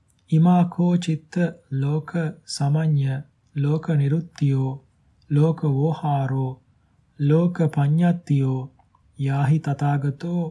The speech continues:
වෝහරති අපරාමස්සන්ති" යැයි දක්වා ඇත්තේය. කරන ලද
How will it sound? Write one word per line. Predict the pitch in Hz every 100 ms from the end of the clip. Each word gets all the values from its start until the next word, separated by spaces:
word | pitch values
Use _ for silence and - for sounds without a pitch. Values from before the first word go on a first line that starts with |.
| - _
වෝහරති | - 139 160 180 170 156 143 131 - _ _
අපරාමස්සන්ති" | - - 160 180 175 156 143 - 135 131 - 135 127 -
යැයි | 135 135 143 185 - _ _ _ _ _
දක්වා | 143 151 147 185 156
ඇත්තේය. | 131 - 135 127 127 127 - _ _ _ _ _ _ _ _ -
කරන | - 165 196
ලද | 202 202